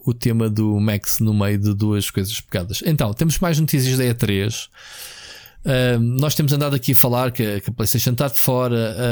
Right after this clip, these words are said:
ahm, e nós chegámos aqui a falar que tínhamos aqui um tema que anda aqui a flutuar, que o, que o Jeff Keighley, eh, saiu também da E três, a dizer que não queria, ele costumava apresentar coisas na E três e,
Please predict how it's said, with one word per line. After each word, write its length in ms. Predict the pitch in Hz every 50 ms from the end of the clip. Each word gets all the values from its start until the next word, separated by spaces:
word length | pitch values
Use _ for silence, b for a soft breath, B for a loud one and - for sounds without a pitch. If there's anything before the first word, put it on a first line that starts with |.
| 117 113 113
ahm, 120 | 113 113 -
e 80 | - 156
nós 140 | 165 185 170
chegámos 260 | - - 165 147 -
aqui 140 | 143 - -
a 40 | 127
falar 220 | - 139 135 135
que 60 | -
tínhamos 180 | - 131 123 120
aqui 160 | 123 - 139
um 80 | 131 120
tema 260 | 120 139 123 123 117
que 80 | -
anda 140 | 127 117 117
aqui 160 | 113 113 -
a 20 | 117
flutuar, 340 | - - 120 - 139 131 127
que 120 | - -
o, 320 | 135 127 127 131 131 -
que 140 | 127 - -
o 120 | 131 123 123
Jeff 320 | 120 - 139 135 131 -
Keighley, 480 | - - 135 135 127 135 131 131 127 117 -
eh, 140 | - 135 120
saiu 380 | - - - 135 127 131 127 120
também 580 | 120 - 123 120 120 123 123 127 127 131 135 B B B B B B B B B B -
da 200 | - 107 127 135
E 60 | 143
três, 340 | - 202 202 185 147 101 90
a 100 | 101 98
dizer 200 | 95 - - 101
que 300 | - - - - 104 98 -
não 160 | 110 110 107
queria, 580 | - - 117 110 107 107 107 104 101 101 101 101 101
ele 200 | 123 120 104 101
costumava 360 | - - - - 110 104 104 104
apresentar 440 | 98 - - 107 101 98 - 107 101
coisas 380 | - - 120 113 107 104 95 -
na 100 | 110 101
E 60 | 98
três 520 | - 110 110 127 135 135 127 117 101 -
e, 300 | 101 90 90 87 87 110